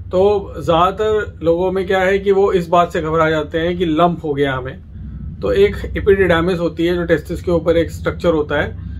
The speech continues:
वो भी कभी-कभी lump की तरह feel कर, अ, हो सकता है और उससे कुछ लोग घबरा जाते हैं।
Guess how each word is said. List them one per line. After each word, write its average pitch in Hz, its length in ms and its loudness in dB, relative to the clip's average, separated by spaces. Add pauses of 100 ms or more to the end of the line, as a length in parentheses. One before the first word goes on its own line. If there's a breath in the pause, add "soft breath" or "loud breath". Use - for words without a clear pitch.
(140 loud breath)
वो 175 120 -2
भी 220 120 4
कभी-कभी 214 400 6
lump 180 260 2
की 208 120 -6
तरह 202 180 2
feel 196 260 -2
कर, 170 100 4
अ, - 1200 -10
हो 156 80 -4
सकता 156 300 -6
है 165 60 2
और 190 80 0
उससे 180 280 0
कुछ 185 220 -4
लोग 185 180 0
घबरा 151 200 2
जाते 139 300 -2
हैं। - 380 -12